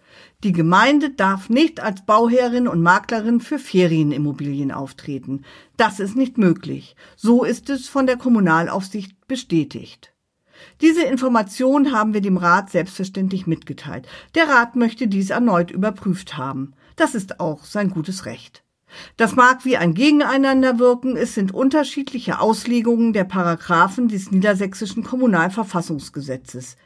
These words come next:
Nicht mehr und nicht weniger, aber in der Tat für Sie als Bürgerinnen und Bürger sehr irritierend, zumal auch Kosten produziert werden. Rat und Verwaltung dürfen unterschiedliche Meinungen haben.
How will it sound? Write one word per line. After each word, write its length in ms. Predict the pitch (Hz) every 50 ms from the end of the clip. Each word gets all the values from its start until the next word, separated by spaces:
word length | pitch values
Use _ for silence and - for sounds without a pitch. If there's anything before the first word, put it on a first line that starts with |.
| _ _ _ - - - _ _
Nicht 320 | 226 233 202 180 - -
mehr 480 | 202 202 196 196 190 196 196 208 220 214
und 160 | 240 262 247
nicht 260 | 285 285 277 - -
weniger, 580 | 320 330 311 247 185 165 151 147 139 139 143 - - - - - - -
aber 240 | - - 247 262 233
in 140 | 185 247 233
der 140 | 233 214
Tat 360 | 214 - 254 262 269 285 294 -
für 220 | - - 269 247
Sie 280 | 233 285 320 370 349 -
als 220 | - 220 190 -
Bürgerinnen 720 | - - 302 285 254 226 202 208 208 196 196 196 202 220
und 260 | - - 254 247 247
Bürger 460 | - 294 294 269 220 196 185 190 196 190 - - - _
sehr 340 | - 190 175 185 170 156 127
irritierend, 1000 | 170 165 180 202 226 247 240 - - - 147 143 139 135 131 131 131 - - - _ _ _ _
zumal 420 | - - 247 202 160 147 - 175 -
auch 180 | - 196 190
Kosten 340 | - 170 151 - - - 147
produziert 600 | 143 - 147 143 143 131 - - 151 131 120 120 135
werden. 440 | 139 135 131 127 127 123 123 - _ _ _ _ _ _ _ _ _ _ - - - _ _ _ _
Rat 360 | - 202 214 220 233 240 -
und 160 | - 247 247
Verwaltung 580 | - 262 214 214 160 170 185 190 214 233 226 - - - _ _ _ _ -
dürfen 340 | 190 196 190 190 185 160
unterschiedliche 640 | - - 156 - 160 135 - 160 139 - 156 - 160
Meinungen 580 | 151 151 147 143 143 147 147 139 139 143 151 147
haben. 280 | 123 98 123 135 151